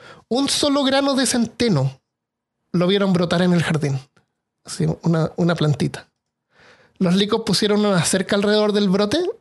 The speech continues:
y lo vigilaban día y noche para evitar que los ratones y ardillas se lo comieran. En el momento de la cosecha, la espiga solitaria produjo dieciocho granos.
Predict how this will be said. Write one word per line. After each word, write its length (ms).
y 100
lo 120
vigilaban 540
día 220
y 60
noche 320
para 160
evitar 280
que 100
los 140
ratones 400
y 40
ardillas 380
se 80
lo 80
comieran. 420
En 100
el 80
momento 360
de 80
la 100
cosecha, 680
la 360
espiga 400
solitaria 680
produjo 600
dieciocho 580
granos. 680